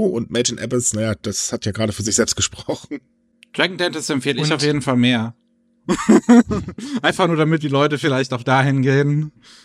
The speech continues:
Speaker 2: So, so ist, ich fänd's echt schade, wenn der jetzt nicht so, nicht so, nicht so gut ankommt.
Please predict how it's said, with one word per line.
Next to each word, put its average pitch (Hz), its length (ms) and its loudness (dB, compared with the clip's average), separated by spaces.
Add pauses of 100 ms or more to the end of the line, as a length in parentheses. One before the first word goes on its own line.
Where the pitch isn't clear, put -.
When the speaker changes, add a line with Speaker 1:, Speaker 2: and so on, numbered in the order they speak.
Speaker 2:
So, 131 420 -2
so 127 120 -4
ist, 156 140 -4
ich - 120 -6
fänd's 147 200 -2
echt 131 240 -6
schade, 127 280 0
wenn 120 120 0
der 117 100 0
jetzt 110 220 -2
nicht 120 160 0
so, 120 220 -2
nicht 117 200 0
so, 117 260 -2
nicht 117 140 -2
so 120 120 -4
gut 113 120 -4
ankommt. 120 500 -2